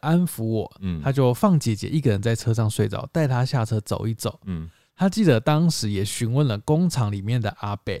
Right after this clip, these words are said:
Speaker 2: 嗯。
Speaker 1: 有没有看到一个绿色的姐姐，<laughs> 他们也都说没有。
Speaker 2: <laughs> 因为阿伯都要吓死了。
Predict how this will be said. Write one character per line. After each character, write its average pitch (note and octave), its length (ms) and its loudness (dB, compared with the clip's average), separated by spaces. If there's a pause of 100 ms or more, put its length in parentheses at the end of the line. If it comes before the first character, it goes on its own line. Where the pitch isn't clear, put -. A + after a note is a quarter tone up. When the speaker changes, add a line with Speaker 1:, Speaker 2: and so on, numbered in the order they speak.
Speaker 2:
嗯。 F2 360 -10
Speaker 1:
有 B2 120 0
没 D#3 120 4
有 E3 100 6
看 D#3 200 2
到 C3+ 180 4
一 C3 40 2
个 A2+ 140 2
绿 C#3+ 240 6
色 A#2 220 2
的 G2+ 120 0
姐 F2 200 -8
姐， - 160 -12 (260)
<laughs> - 220 -20
他 D3 440 4
们 C3+ 120 8
也 A2+ 120 4
都 C3+ 220 6
说 C#3 260 4 (160)
没 A2+ 220 2 (120)
有。 A#2+ 160 4
Speaker 2:
<laughs> - 1040 -4
因 A#3 80 2
为 D3 120 8
阿 B2 140 6
伯 A2+ 140 2
都 A2 80 2
要 A#2+ 100 4
吓 A#2+ 220 2
死 - 240 -6
了。 G2 100 -2